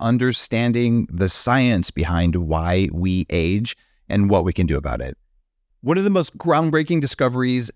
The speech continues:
in the last two decades is senolytics. Senolytics are plant-derived or pharmaceutical ingredients that can help your body drop old, worn-out cells. Scientists call them senescent cells, and in my books, I call them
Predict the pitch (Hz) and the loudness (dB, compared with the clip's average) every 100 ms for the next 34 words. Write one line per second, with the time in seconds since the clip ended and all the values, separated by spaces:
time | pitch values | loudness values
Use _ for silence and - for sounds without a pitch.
0 | - 160 180 160 151 147 151 - _ - | -6 0 2 2 2 0 -2 -8 _ -8
1 | 208 196 165 165 185 139 95 92 82 - | -6 -6 -4 -2 0 0 0 -2 -6 -10
2 | - _ - 117 131 110 - - - 120 | -12 _ -8 0 0 0 -10 -10 -6 0
3 | 113 95 85 78 - - - _ _ _ | 2 2 0 -2 -8 -14 -16 _ _ _
4 | - 139 147 156 175 - 113 90 - 135 | -4 0 2 2 0 0 -4 -4 -4 -2
5 | 156 160 131 110 107 107 147 170 - 151 | 0 0 2 2 0 -2 -4 -4 -2 0
6 | 160 - 123 131 156 151 104 87 95 104 | 0 0 -4 -2 0 0 0 0 0 -2
7 | - - 107 95 110 127 151 123 117 113 | -4 -8 -4 -4 -4 -4 -2 0 0 0
8 | 110 95 113 107 113 107 95 117 131 123 | -2 -2 -2 0 0 -2 0 2 2 0
9 | 117 - 82 80 82 - _ _ _ _ | -2 -4 -4 -4 -6 -10 _ _ _ _
10 | _ _ _ - 165 180 214 - 165 143 | _ _ _ -2 0 0 -2 0 0 2
11 | 139 123 143 139 131 120 110 104 123 - | 0 0 0 -2 -2 -4 0 0 0 -4
12 | - 120 127 131 117 113 180 156 - - | -6 -2 0 0 0 0 0 0 -6 -8
13 | - 120 113 113 101 | -6 -2 0 2 2